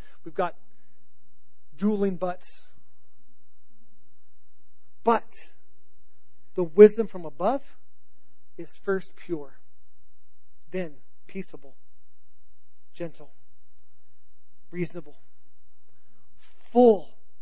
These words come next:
of mercy, and full of good fruits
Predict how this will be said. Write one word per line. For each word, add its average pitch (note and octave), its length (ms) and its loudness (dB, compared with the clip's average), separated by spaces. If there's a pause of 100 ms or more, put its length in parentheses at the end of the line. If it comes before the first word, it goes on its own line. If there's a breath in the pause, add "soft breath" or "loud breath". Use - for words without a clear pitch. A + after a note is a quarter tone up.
of D3+ 100 -4
mercy, D#3+ 460 -4 (1300)
and D#3+ 120 -4
full F3+ 160 0
of D#3 80 -2
good E3+ 160 -2
fruits - 540 -4